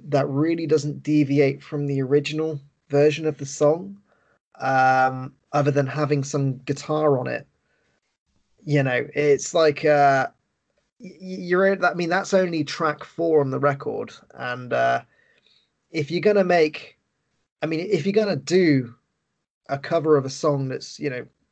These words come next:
quite a popular mainstream song, and you're, you know,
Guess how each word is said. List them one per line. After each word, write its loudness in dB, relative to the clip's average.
quite -4
a -6
popular -2
mainstream -4
song, -10
and -2
you're, 6
you 0
know, -6